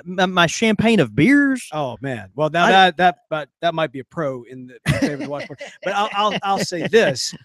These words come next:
Speaker 2: Uh, sign me up for the nearest Mount Opry and hand me the washboard and the, um, what do you call the things? The, the wa-,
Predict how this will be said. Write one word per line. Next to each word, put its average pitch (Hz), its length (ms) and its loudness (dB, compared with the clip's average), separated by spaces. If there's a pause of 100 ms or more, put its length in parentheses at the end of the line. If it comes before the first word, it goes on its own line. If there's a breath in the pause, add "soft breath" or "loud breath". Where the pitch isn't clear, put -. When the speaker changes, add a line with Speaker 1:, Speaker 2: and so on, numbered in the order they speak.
(140)
Speaker 2:
Uh, 151 300 -4 (120)
sign 214 380 -2
me 202 180 2
up 180 280 2
for 165 120 -12
the 151 100 -8
nearest 165 320 -2
Mount 147 180 -4
Opry 143 500 -2
and 127 140 -14
hand 175 360 -4
me 165 280 0
the 131 100 -10
washboard 143 640 -4
and 135 160 -12
the, 123 260 -12
um, 113 360 -16
what - 300 -18
do - 20 -8
you - 40 -12
call 269 160 -12
the 220 60 -14
things? 254 440 -6
The, 202 180 -2
the 165 120 -6
wa-, 180 180 -6